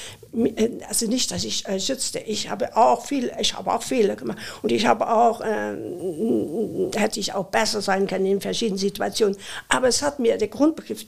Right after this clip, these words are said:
also ich habe eh erstes Mal ge-, sehr gerne als Lehrerin war ich,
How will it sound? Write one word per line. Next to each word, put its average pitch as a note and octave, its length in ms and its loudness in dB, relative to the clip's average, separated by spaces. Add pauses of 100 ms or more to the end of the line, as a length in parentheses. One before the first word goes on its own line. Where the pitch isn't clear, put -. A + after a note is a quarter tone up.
(100)
also G3 180 0
ich - 140 -6
habe - 140 -8
eh A3 240 2
erstes - 320 -2
Mal G3 200 -2
ge-, - 220 -8
sehr G3+ 200 0
gerne B3+ 360 2
als F3 220 -4
Lehrerin A3 480 0
war - 180 -4
ich, F#3+ 100 -10